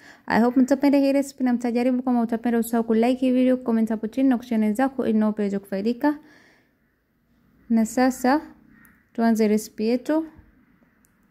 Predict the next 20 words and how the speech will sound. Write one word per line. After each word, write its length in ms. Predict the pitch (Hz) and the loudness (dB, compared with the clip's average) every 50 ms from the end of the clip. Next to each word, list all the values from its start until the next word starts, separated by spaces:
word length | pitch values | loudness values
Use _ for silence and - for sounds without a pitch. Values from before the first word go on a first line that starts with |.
| _ _ _ _ _ _ _ _ _ _ | _ _ _ _ _ _ _ _ _ _
Kwenye 180 | - 247 240 226 | 0 2 2 4
bakuli 360 | 226 254 247 285 294 285 285 | 2 2 2 2 2 4 4
utaweka 480 | 285 262 - 254 247 254 254 254 254 233 | 2 0 2 2 2 2 0 0 -2 0
unga 280 | 233 262 254 240 247 | 2 2 2 2 0
vikombe 360 | 220 226 226 233 220 208 208 202 | -2 -2 -2 -2 -2 0 -2 -2
viwili, 500 | 202 208 208 226 247 262 277 277 269 - - - _ _ _ _ _ _ _ _ _ _ _ - | -2 -2 0 0 0 2 0 0 -2 -4 -10 -20 _ _ _ _ _ _ _ _ _ _ _ -14
ki-, 140 | - - - - | -14 -12 -8 -6
vijiko 360 | 214 220 220 220 233 220 233 | -2 0 2 2 2 2 2
viwili 300 | 220 226 247 254 240 233 | 2 2 2 2 2 2
vidogo 380 | 214 226 220 233 254 233 226 240 | 2 0 2 2 2 2 2 2
hamira, 500 | 226 214 214 233 247 262 269 285 277 - - _ _ _ _ _ _ _ _ _ _ _ _ - | 2 2 0 0 0 0 0 -2 -4 -6 -12 _ _ _ _ _ _ _ _ _ _ _ _ -6
nusu 240 | 226 233 226 233 - | -4 -4 -4 -4 -6
kijiko 320 | - 214 208 226 226 226 | -6 -4 -2 -2 -2 -2
kidogo 440 | 226 - 226 220 240 240 233 220 226 | -2 -2 0 2 4 2 2 2 2
baking 340 | 202 202 220 214 - 214 214 | 2 2 0 0 0 0 -2
powder, 480 | - - 233 240 254 240 269 285 277 - - _ _ _ _ _ _ _ _ _ _ _ _ _ _ _ _ _ _ _ _ _ _ _ _ _ _ _ _ _ _ _ _ _ _ _ _ _ _ _ _ _ _ _ _ _ _ - | -2 -2 0 0 2 2 2 0 -2 -4 -12 _ _ _ _ _ _ _ _ _ _ _ _ _ _ _ _ _ _ _ _ _ _ _ _ _ _ _ _ _ _ _ _ _ _ _ _ _ _ _ _ _ _ _ _ _ _ 2
nusu 220 | 240 247 240 254 254 | 4 4 4 4 0
kijiko 320 | - 240 254 262 254 - | -4 0 0 0 0 0
kidogo 340 | - 240 226 240 240 226 220 | -2 0 2 2 2 2 2
iliki, 640 | 214 208 214 247 254 254 - 285 285 285 269 285 | 2 2 2 0 -2 0 0 2 2 2 2 -2